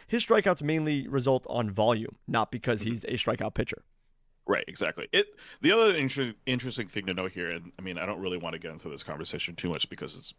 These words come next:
Speaker 2: the top three pitchers. There's no
Speaker 1: Right.
Speaker 2: real reason to talk too much about it.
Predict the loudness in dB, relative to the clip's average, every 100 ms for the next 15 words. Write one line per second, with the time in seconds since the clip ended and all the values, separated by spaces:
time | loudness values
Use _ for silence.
0 | -20 -10 -6 -6 -8 -10 -8 -8 -8 -4
1 | 0 0 -2 -12 -14 -14 -16 -18 -20 -20
2 | _ -6 -4 -4 -8 -4 -4 -4